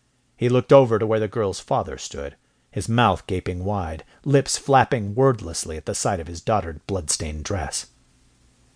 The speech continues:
"God damn it," Tay muttered, disgusted by the man's inaction. "The doc.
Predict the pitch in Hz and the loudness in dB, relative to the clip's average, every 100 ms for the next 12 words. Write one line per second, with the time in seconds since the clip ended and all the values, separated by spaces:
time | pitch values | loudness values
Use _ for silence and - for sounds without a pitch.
0 | _ _ 92 117 85 - 76 85 82 - | _ _ 4 4 4 0 2 2 0 -2
1 | - _ _ _ _ _ _ - 123 92 | -8 _ _ _ _ _ _ 0 2 2
2 | 87 78 80 - _ - 131 - 147 - | -2 -6 -8 -14 _ 0 0 4 4 4
3 | 82 69 78 78 80 76 98 98 95 - | -4 -6 -8 -6 -6 -6 -4 -4 -6 -8
4 | 67 64 _ _ _ _ _ _ _ - | -12 -14 _ _ _ _ _ _ _ -6
5 | 104 139 135 87 - | 4 8 8 4 -4